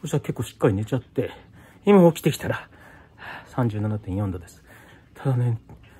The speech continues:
熱はね、低いんですけど、ちょ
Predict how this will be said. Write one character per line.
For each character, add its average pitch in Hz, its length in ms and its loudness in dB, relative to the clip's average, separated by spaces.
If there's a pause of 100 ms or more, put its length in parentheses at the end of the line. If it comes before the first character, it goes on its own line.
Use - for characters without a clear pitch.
(340)
熱 185 420 4
は 190 120 8
ね、 110 100 2
低 - 280 -2
い 120 40 4
ん 98 60 0
で 85 60 -6
す - 120 -14
け - 80 -4
ど、 90 260 -8 (1900)
ち - 80 -20
ょ - 20 -20